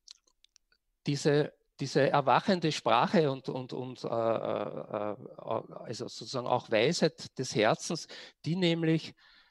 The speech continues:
sozusagen öffnet ein, ein, ein ganzheitliches Bewusstsein, ja, das wir eigentlich kollektiv verlernt haben,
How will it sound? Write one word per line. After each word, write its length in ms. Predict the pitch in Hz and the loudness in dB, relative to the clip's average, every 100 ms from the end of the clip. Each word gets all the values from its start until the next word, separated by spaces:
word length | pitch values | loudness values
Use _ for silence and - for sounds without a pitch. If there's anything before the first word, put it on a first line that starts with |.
| _ _ _ _ | _ _ _ _
sozusagen 580 | - 156 - 143 151 147 | -2 -2 -2 -2 0 0
öffnet 580 | 160 147 - 196 165 160 | 0 -2 -2 0 0 2
ein, 420 | 127 123 123 127 _ - | 0 0 -6 -14 _ -8
ein, 400 | 123 120 117 - - | -6 -6 -12 -14 -8
ein 180 | 123 123 | -6 0
ganzheitliches 800 | 127 170 220 190 - 156 156 - | 0 0 0 -2 0 -4 -4 -4
Bewusstsein, 680 | 156 135 208 - - 123 113 | -6 -4 -8 -8 -6 -4 -2
ja, 140 | 131 | -4
das 240 | 156 143 | -4 -4
wir 160 | 135 135 | 0 2
eigentlich 460 | 117 156 147 143 - | 2 0 -2 -4 -2
kollektiv 560 | 151 165 - 156 196 | 0 0 0 -6 -2
verlernt 560 | - 143 120 127 180 - | 6 6 8 6 4 0
haben, 260 | 117 113 | 0 -2